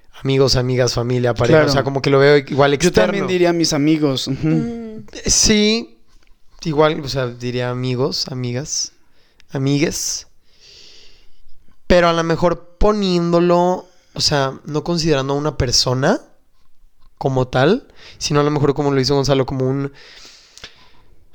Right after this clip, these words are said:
Speaker 1: bueno, no es que tú sí lo consideraste como una persona, pero
Speaker 2: Yo lo consideré como una vibra con la que conecto,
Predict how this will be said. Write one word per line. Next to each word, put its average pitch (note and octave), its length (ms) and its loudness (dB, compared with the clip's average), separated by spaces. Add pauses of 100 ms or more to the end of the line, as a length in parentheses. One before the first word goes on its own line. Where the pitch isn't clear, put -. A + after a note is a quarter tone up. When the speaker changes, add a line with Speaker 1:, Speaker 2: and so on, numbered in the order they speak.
(640)
Speaker 1:
bueno, E3+ 200 0
no D#3+ 140 2
es D3+ 80 -2
que - 100 -12
tú - 80 -10
sí C#3+ 80 -8
lo C#3+ 100 -4
consideraste B2+ 460 -4
como B2+ 160 -10
una B2 160 -8
persona, A#2+ 400 -8
pero A#2 320 -4
Speaker 2:
Yo F3 80 4
lo G#3+ 100 2
consideré E3+ 460 0
como F3+ 160 -2
una E3+ 160 4
vibra E3 400 2
con C#3+ 140 -6
la C3+ 100 -4
que B2+ 100 -10
conecto, C#3 480 -2